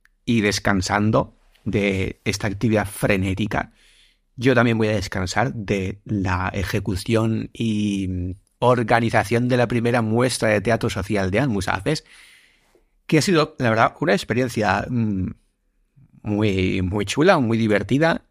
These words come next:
y donde he aprendido un montón de cosas y muy motivadora. Así que probablemente el año que viene haya una segunda muestra. Más y mejor y cada vez más grande, ya os lo digo,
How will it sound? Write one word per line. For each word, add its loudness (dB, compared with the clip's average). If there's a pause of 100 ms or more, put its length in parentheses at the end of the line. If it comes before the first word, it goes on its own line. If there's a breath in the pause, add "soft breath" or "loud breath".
y 0
donde 0
he 4
aprendido 0
un 0
montón 0
de 0
cosas -4 (1500 soft breath)
y 4
muy 4
motivadora. 2
Así -4
que -2
probablemente -2
el 4
año 0
que 0
viene 2
haya -2
una 2
segunda 0
muestra. -8 (560)
Más 0 (280)
y 2
mejor 0 (100)
y -4
cada 2
vez 0
más 0
grande, -2
ya 2
os 2
lo 0
digo, -2